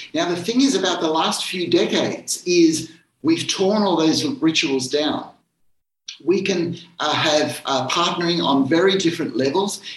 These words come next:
everything from a committed relationship to a very casual relationship and everything in between. And because we don't have these rituals,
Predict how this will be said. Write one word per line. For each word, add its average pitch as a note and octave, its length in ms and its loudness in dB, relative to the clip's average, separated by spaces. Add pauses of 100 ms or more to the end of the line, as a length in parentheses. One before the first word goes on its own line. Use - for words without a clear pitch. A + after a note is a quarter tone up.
(100)
everything F#3 400 0
from D3 220 -2
a C#3 80 0
committed D#3 520 0
relationship D3 760 0
to D3+ 160 0
a - 20 0
very C#3+ 300 0
casual F3 480 0
relationship B2+ 640 0 (340)
and D3 260 -4
everything F3+ 560 -2
in C#3+ 160 0
between. C3 680 -2 (420)
And D#3 560 0
because F3+ 400 0
we G#3 120 0
don't F#3 240 2
have E3+ 180 -2
these D3 220 0
rituals, B2+ 600 -2